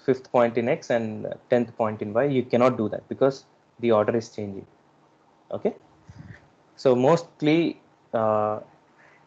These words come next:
so that's what we'll be looking at. Uh, first, what is the type of grid that we need to take? Should we take, uh, uh, regular grid or a structured grid,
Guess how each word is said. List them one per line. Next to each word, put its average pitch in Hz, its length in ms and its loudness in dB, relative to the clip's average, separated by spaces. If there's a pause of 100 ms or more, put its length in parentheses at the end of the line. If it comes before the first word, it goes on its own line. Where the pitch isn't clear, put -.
(1500)
so 131 160 0
that's 127 200 4
what 147 180 6
we'll 135 140 6
be 127 100 8
looking 120 300 0
at. - 240 -6
Uh, 107 280 -8
first, - 420 0 (100)
what 120 180 2
is 127 120 -2
the 127 80 4
type 120 260 2
of 120 160 -2
grid 117 220 -2
that 113 180 -2
we 113 60 -4
need 107 180 -8
to 113 80 -8
take? 107 300 -2
Should 113 140 -10
we 110 100 -6
take, 110 340 -4
uh, 104 220 -2 (840)
uh, 107 520 -4
regular 117 300 8
grid 107 300 4
or 101 160 4
a 101 40 -2
structured 113 480 -2
grid, 110 220 -4